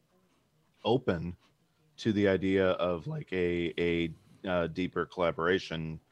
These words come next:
where, you know, like, you would have partial ownership of this. But, I mean, e-, especially, at least in,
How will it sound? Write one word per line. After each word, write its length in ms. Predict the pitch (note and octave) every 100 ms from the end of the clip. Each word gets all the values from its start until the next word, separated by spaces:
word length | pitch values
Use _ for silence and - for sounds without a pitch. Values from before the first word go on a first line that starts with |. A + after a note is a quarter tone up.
| _ _ _ -
where, 500 | F#2 F#2+ F2 E2 -
you 140 | F#2
know, 140 | F2 E2
like, 420 | D2+ E2 D#2 - _ _ _ _
you 280 | D#2+ E2 F#2
would 120 | F2+
have 280 | F2 F2 -
partial 400 | F2+ E2 - D#2
ownership 440 | F2+ G2 E2+ - D#2
of 140 | D#2
this. 320 | D2+ C#2+ - - - - - _ _ -
But, 240 | A#2+ G#2 - - -
I 80 | B2
mean, 340 | A#2+ A2+ G2+ - _ -
e-, 220 | G#2 G#2+ -
especially, 760 | G#2 G#2 B2 A#2+ - B2+ A#2+ G#2
at 120 | A2
least 260 | C3 C#3 C3+
in, 320 | B2 G#2+